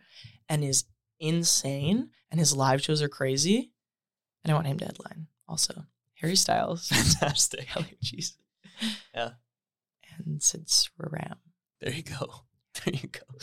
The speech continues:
Speaker 2: Everybody, that's how we end the <laughs> ep. Thank you for coming out.
Speaker 1: Thanks for having me.
Speaker 2: It's so great to, like, learn more about your process, even just, like, the record process, talking about the live thing.
Speaker 1: Yeah.
Speaker 2: Um,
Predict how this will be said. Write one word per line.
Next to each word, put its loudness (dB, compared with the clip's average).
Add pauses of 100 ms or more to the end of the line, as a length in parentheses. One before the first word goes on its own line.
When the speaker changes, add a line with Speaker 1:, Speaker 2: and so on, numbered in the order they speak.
(480)
Speaker 2:
Everybody, 10
that's 8
how 10
we 8
end 8
the 6
<laughs> -
ep. 4 (320)
Thank 2
you 0
for -2
coming 0
out. -8 (180)
Speaker 1:
Thanks -2
for -2
having 2
me. -2 (160)
Speaker 2:
It's 4
so 6
great 2
to, 2
like, -6
learn -2
more 0
about -4
your -10
process, 4
even 2
just, 2
like, -4
the -8
record 2
process, 6 (220)
talking 0
about -6
the -12
live 6
thing. -4 (180)
Speaker 1:
Yeah. -4
Speaker 2:
Um, 0